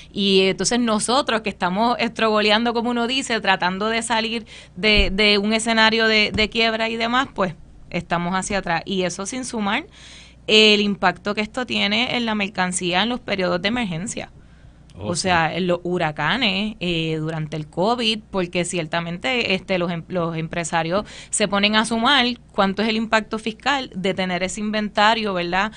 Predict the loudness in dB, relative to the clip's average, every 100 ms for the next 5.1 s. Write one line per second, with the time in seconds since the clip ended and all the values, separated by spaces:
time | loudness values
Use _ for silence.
0 | -16 0 4 4 4 2 0 2 2 2
1 | 2 0 0 0 -2 -2 -4 -2 -2 -2
2 | -2 -2 0 0 -2 -2 -2 -2 -2 0
3 | 0 -2 -2 -2 -2 -2 -2 -2 -4 -4
4 | -4 -2 -2 -2 -2 -4 -2 -4 -8 -10
5 | -12